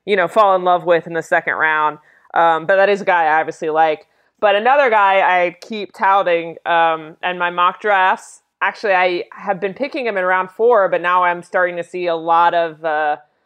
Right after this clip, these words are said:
momentum for him going in round three. I like Amik Robertson. I, I really like him a lot. I know that the Saints are going to look for a slot corner. It might be later, but,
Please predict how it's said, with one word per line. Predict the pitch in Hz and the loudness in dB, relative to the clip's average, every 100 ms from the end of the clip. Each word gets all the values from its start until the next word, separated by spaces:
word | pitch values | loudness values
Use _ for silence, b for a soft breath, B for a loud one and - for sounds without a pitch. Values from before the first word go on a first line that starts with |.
| _ _ - | _ _ -4
momentum | 208 208 220 240 202 185 | -2 0 -2 -2 -4 -2
for | 185 | -4
him | 202 196 | -4 -2
going | 185 190 180 | 0 0 -2
in | 170 | -2
round | 175 170 - | -2 -2 -4
three. | 185 196 180 160 | -4 -2 -2 -4
I | - 190 | -2 -2
like | 196 208 254 | 0 0 0
Amik | 262 202 214 | -4 -6 -6
Robertson. | 196 185 233 - 160 135 131 | 0 0 0 -4 -6 -8 -4
I, | 175 170 | 0 2
I | 185 | 0
really | 190 202 196 | -2 -2 2
like | 185 190 | 2 0
him | 214 170 | -4 -8
a | 147 | -6
lot. | 147 165 185 196 - | 0 2 4 2 0
I | 165 170 | -2 -4
know | 180 185 202 | -2 -2 0
that | 233 | -4
the | 196 | -6
Saints | - 190 190 | -8 -8 -8
are | 175 | -10
going | 160 165 175 202 | -8 -6 -6 -8
to | 208 202 | -6 -4
look | 170 165 170 | -2 -4 -6
for | - 165 | -8 -8
a | 147 | -8
slot | - 165 165 196 | -8 -2 0 -2
corner. | - 185 175 180 196 | -4 -8 -6 -8 -8
It | 185 | -8
might | 156 175 208 _ _ _ - | -6 -6 -8 _ _ _ -16
be | 214 226 | -12 -6
later, | 185 185 233 262 226 | -2 0 0 -2 -2
but, | 180 - | -6 -6